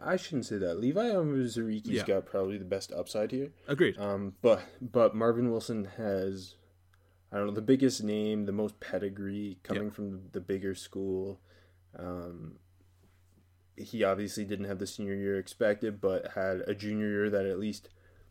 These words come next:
Speaker 1: led people to believe if he take an, could take another step, he could be a first round guy. Uh, I, I'm definitely excited to see him. He dealt with injuries this year too.
Speaker 2: Mm-hmm.
Speaker 1: Um, a good week for him reignites, like you said, reignites that day two talk.
Speaker 2: Yeah, and, uh,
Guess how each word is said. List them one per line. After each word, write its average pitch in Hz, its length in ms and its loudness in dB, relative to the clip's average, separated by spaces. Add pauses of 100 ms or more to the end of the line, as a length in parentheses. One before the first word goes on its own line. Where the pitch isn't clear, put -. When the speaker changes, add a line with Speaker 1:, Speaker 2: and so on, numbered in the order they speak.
(400)
Speaker 1:
led 117 180 4
people 117 220 0
to 117 80 2
believe 107 340 0
if 95 120 -6
he 107 80 -4
take 104 260 -4
an, 98 140 0 (180)
could 104 160 -4
take 104 180 -6
another 98 300 -2
step, - 340 -2
he 92 80 -18
could 95 140 -10
be 92 120 -4
a 82 60 -2
first 87 260 -10
round 92 200 -6
guy. 90 240 -4 (880)
Uh, 95 260 -2
I, 117 320 2
I'm 107 120 0
definitely 117 280 0
excited 113 240 -2
to 117 80 -4
see 120 160 -2
him. 117 120 -2
He 113 120 -4
dealt 110 160 4
with 110 120 -2
injuries 107 360 -2
this 104 140 -8
year 107 120 -2
too. 107 280 -4 (260)
Speaker 2:
Mm-hmm. 104 320 -4
Speaker 1:
Um, 98 280 -6 (220)
a 110 80 -2
good 135 320 6
week 135 200 4
for 123 200 0
him 110 420 -2
reignites, 101 520 -2
like 98 160 -2
you 92 60 -6
said, 87 220 -6
reignites 107 500 0
that 92 200 -4
day 90 160 -2
two 92 240 -12
talk. - 420 -12 (640)
Speaker 2:
Yeah, 113 180 4 (120)
and, 123 400 4
uh, 107 40 -8